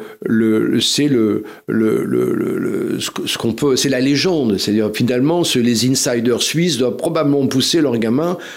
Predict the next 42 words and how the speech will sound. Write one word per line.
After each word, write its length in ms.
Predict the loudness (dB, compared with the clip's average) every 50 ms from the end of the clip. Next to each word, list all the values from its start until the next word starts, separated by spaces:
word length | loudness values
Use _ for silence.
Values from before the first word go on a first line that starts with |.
| -12 -8
vers, 420 | -4 -2 0 0 0 0 -2 0 0
euh, 100 | 0 2
l'école 320 | 0 0 0 0 0 0
polytechnique 580 | 0 0 0 0 0 0 -2 -2 0 -2 0 0
de 80 | 2
Lausanne. 460 | 2 2 2 0 -2 -2 -4 -6 -8 -8 -4
Non. 320 | -2 0 0 0 -2 -6 -10 -16 -20 -20 -20 -20 -20 -14 -8 -4
Euh, 440 | -2 -2 0 0 0 -2 -2 -4 -6 -10 -16 -20 -20 -16 -8
sur 560 | -6 -4 -2 -2 -2 -2 -4 -4 -6 -4 -2
les, 180 | 0 0 0 2
les, 180 | 2 0 0
moi, 200 | 0 0 -2 -2
j'ai 140 | 0 0 -2
fait 220 | -2 -2 -4 -2 -2
un, 120 | -2 -4 -4 -4
un 80 | -6
travail 340 | -4 -4 -4 -2 -2 -2 -2
sur 160 | -2 -2 0
le 80 | 0 0
mode 200 | 2 0 2 0
de 60 | 0
formation, 640 | -2 0 -2 0 0 0 0 0 -2 -2 -2 -4 -8 -8
sur 160 | -6 -4 -2 -2
le 100 | 0 0
système 320 | 0 -2 -2 -2 0 0
de 60 | 0
formation 380 | 0 0 0 0 0 0 -2 -2
suisse, 200 | -2 -2 -2 -2 -6 -12 -14 -16 -14 -8 -4
et, 160 | -2 0 0
euh, 120 | 0 2 2
les 140 | 2 0
statistiques 560 | 0 0 -2 -2 -2 -2 -2 0 -2 -2 0 0
nous 80 | 0
montrent 280 | 2 2 2 0 0 0
que 220 | 2 0 0 0 -2 -8 -14 -18 -20 -20 _ -6
la 100 | -4 -2
plupart 360 | 0 0 0 0 0 0 0
des 100 | 0 0
Suisses 300 | 0 0 0 0 2 2
vont 180 | 2 2 2 2
en 40 |
apprentissage. 840 | 0 0 0 -2 0 0 0 0 0 -2 -2 -2 -4 -6 -8 -12 _